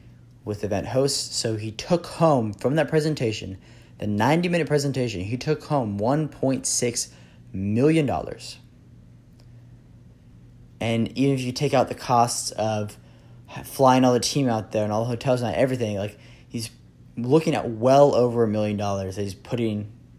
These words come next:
that you could put in his pocket if you wanted to. Well over a million dollars you can put in his pocket from speaking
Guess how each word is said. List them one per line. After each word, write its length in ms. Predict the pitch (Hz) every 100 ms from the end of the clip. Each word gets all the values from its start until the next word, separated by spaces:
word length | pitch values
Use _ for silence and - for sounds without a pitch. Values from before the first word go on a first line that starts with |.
| -
that 100 | -
you 80 | 117
could 140 | 110 110
put 100 | 120
in 80 |
his 100 | 107
pocket 420 | - 104 - - - -
if 60 | -
you 100 | 101
wanted 200 | 98 -
to. 160 | - - - - - - - - -
Well 260 | 110 135 165
over 240 | 143 143
a 60 | 117
million 840 | 113 120 135 147 165 175 185 170
dollars 680 | 127 127 113 82 - - - -
you 80 | 117
can 80 |
put 100 | 113
in 60 | 117
his 100 | 107
pocket 480 | - 90 - - - - - -
from 440 | - - - 117 107
speaking 600 | - 127 113 113 110 110